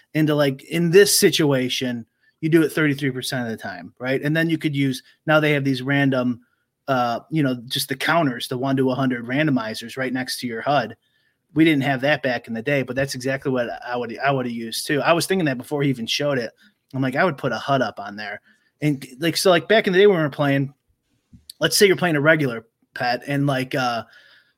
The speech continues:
you know, you're getting three bet a ton. What I, my strategy was at the end is I would use, like, the ace of spades as my randomizer four bet, because, you know, it takes a lot of the combos away of ace, king, ace, queen, aces.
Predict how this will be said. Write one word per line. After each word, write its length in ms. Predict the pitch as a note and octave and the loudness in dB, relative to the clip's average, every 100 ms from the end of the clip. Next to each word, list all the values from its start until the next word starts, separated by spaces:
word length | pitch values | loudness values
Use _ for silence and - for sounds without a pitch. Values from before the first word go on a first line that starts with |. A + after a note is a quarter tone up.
| _ | _
you 120 | F3 | 2
know, 200 | D#3+ C#3+ | 4 2
you're 160 | D3 E3 | 0 2
getting 200 | F3+ D3 | 2 2
three 240 | G3 A3 | 0 2
bet 180 | E3 C3+ | 4 2
a 60 | |
ton. 440 | B2+ B2+ G#2 A2 C3+ _ - | 0 -6 -6 -8 -10 _ -4
What 160 | D#3 | 0
I, 100 | C#3+ C#3+ | 0 2
my 180 | E3 A#3+ | 2 4
strategy 480 | B3+ G3+ D3+ C3+ C3+ | 4 4 4 2 0
was 240 | B2+ B2 | -2 -4
at 80 | B2 | -4
the 140 | C3+ | -2
end 220 | C#3 A#2+ | -2 -4
is 420 | A#2+ B2 A#2+ A2 - - _ _ - | -6 -6 -4 -8 -12 -18 _ _ 0
I 140 | E3+ | 4
would 160 | F#3 F3+ | 4 2
use, 180 | E3+ E3 | 0 0
like, 140 | D3+ | 0
the 140 | C3+ | 0
ace 180 | C#3+ C#3+ | 0 0
of 80 | C#3 | -2
spades 520 | - D3 C3+ B2 A2 | -2 0 0 -2 -6
as 340 | - B2 A#2+ B2+ | -10 -8 -8 -6
my 480 | A#2+ A2+ G#2+ G#2+ - _ _ _ _ _ _ _ _ | -6 -4 -8 -10 -16 _ _ _ _ _ _ _ _
randomizer 680 | C#3 C#3 C#3 C3+ C3+ C3+ B2+ | -4 -2 0 -2 -2 -4 -6
four 280 | C3+ C3+ | -4 -2
bet, 340 | D3+ E3+ G3+ - _ _ _ - - _ | 4 4 4 -2 _ _ _ -20 -20 _
because, 320 | - C#3+ C#3 C3+ | -4 -2 -2 -2
you 120 | D#3+ | 0
know, 100 | C#3 | 0
it 80 | C#3 | 2
takes 240 | D3+ D#3 | 0 2
a 80 | E3 | 2
lot 300 | D#3+ D3+ D#3+ | 4 6 6
of 60 | |
the 60 | E3 | 2
combos 460 | D#3+ D#3 D3+ D#3 C#3+ | 0 0 2 0 0
away 500 | C#3+ C3 B2+ C#3 - _ _ _ _ _ | 0 0 0 -4 -6 _ _ _ _ _
of 400 | C#3 C3+ B2+ A#2+ - | -2 0 0 -2 -4
ace, 200 | C#3+ C3+ | -2 -2
king, 320 | - D3 C3+ | -2 0 0
ace, 240 | C3+ C3 | 0 -2
queen, 360 | - D3 C#3 C3+ | -2 0 2 2
aces. 640 | C3 B2 - A#2+ B2 - | 0 -4 -6 -8 -8 -10